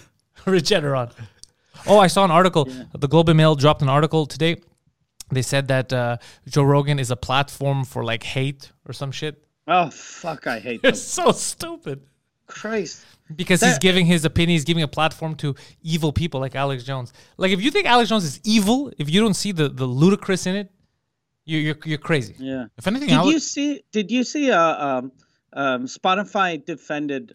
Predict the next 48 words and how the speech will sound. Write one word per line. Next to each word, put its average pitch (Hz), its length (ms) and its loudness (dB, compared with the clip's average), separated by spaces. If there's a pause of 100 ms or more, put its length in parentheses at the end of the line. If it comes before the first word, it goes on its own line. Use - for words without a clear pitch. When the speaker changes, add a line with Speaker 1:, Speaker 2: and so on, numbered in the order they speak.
Speaker 3:
uh, 120 420 -4
Rogan? 123 460 -4 (100)
Speaker 2:
They 170 180 2
better 170 280 6
have. 135 140 2
They 135 80 0
just 151 240 -2
dropped 165 200 2
Speaker 3:
Yeah. 185 60 2
Speaker 2:
a 202 40 4
hundred 156 200 2
mil 185 120 2
on 135 120 0
him. 127 140 -8 (480)
Speaker 3:
But 214 160 -2
they, 226 200 2
they, 208 320 -2
um, 160 600 -4 (100)
there 190 80 -4
was, 180 240 -6
I 196 120 0
don't 226 180 0
know 214 120 0
what 170 280 -4
executive 156 720 -6
did 151 180 -4
an 139 140 -4
article 147 580 -4 (320)
for 180 200 2
one 175 240 0
of 185 120 0
the 175 120 0
m-, 139 600 -4
m-, 151 240 -8
major 165 600 -2
newspapers, 151 840 -4
and 156 140 -4
he 151 160 -6
said 151 360 0
that, 160 140 0 (400)
uh, 151 280 2
w-, 151 320 -14 (180)
when 170 280 -4
they 202 120 0
ban 156 340 -2
someone 160 380 -10
from 156 180 -12
Spotify, 131 800 -4